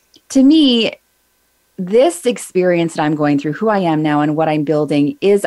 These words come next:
actually a gift of my divorce, you know, which is kind of sad and happy to say because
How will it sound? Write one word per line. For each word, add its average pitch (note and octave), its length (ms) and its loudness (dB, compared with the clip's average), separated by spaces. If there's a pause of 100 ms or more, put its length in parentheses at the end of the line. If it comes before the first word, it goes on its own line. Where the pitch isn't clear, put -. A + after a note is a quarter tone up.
(120)
actually A3+ 680 -2 (100)
a F3 60 -6
gift E3 680 -4 (220)
of D#3+ 120 -6
my D3 200 -2
divorce, - 640 -10
you F3 140 -8
know, F3+ 380 0
which G3+ 340 -2 (380)
is A3+ 240 -2
kind B3 280 0
of C#4 120 2
sad A#3+ 500 -2
and A#3 240 0
happy A#3 440 2
to C#4 140 0
say C4 540 2
because A#3 640 -2